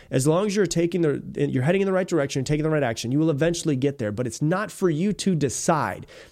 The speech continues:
when you will get there. It's for God or the universe or whatever it is that you believe in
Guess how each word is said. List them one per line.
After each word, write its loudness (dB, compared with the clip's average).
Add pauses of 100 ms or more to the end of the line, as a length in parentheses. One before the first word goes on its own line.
when 6
you 2
will 0
get -2
there. 0
It's -4
for 2 (380)
God 4
or 0
the -2
universe 2
or 0
whatever 0
it 0
is 0
that -2
you 4
believe 2
in -4